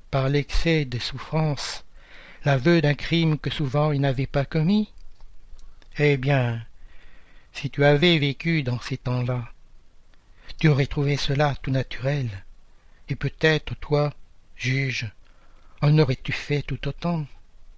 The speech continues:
C'est ainsi, ce qui paraissait juste dans un temps paraît barbare dans un autre. Les lois divines sont celles éternelles.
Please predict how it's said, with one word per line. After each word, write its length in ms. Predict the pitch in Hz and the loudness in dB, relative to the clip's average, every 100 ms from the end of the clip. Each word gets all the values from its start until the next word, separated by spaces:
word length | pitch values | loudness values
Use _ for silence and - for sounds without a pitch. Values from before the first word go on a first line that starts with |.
| - - - - - - - - - - - - | -20 -20 -20 -20 -20 -20 -20 -20 -14 -12 -10 -6
C'est 280 | - 214 - | 4 6 8
ainsi, 460 | 165 170 - 143 - - - - - - | 6 4 0 -2 -4 -14 -20 -20 -20 -14
ce 160 | - 160 | -2 -2
qui 180 | - 139 | -2 2
paraissait 640 | 156 156 156 - 180 170 | 4 6 6 4 4 2
juste 460 | 131 156 156 - 135 | 0 -2 -2 -4 -2
dans 240 | 135 139 | 0 2
un 100 | 135 | 0
temps 320 | - 156 160 - - - | 0 0 0 -4 -6 -2
paraît 380 | 127 131 143 | 0 0 0
barbare 500 | 131 123 120 135 139 | 0 -2 0 0 0
dans 260 | 123 110 123 | -2 -4 -2
un 160 | 123 117 | -2 -4
autre. 360 | 120 - - 113 - - - - - - - - - - - | -6 -10 -12 -12 -14 -16 -18 -20 -20 -20 -16 -16 -16 -8 2
Les 120 | 175 | 4
lois 340 | 180 233 226 | 6 6 4
divines 560 | 156 123 147 143 139 110 - - - - - | 2 -2 -2 0 -2 -4 -12 -20 -20 -16 -2
sont 200 | 156 139 | 0 2
celles 460 | - 190 156 120 | 6 6 6 0
éternelles. 600 | 120 135 127 127 123 120 | -4 -4 -2 -2 -2 -6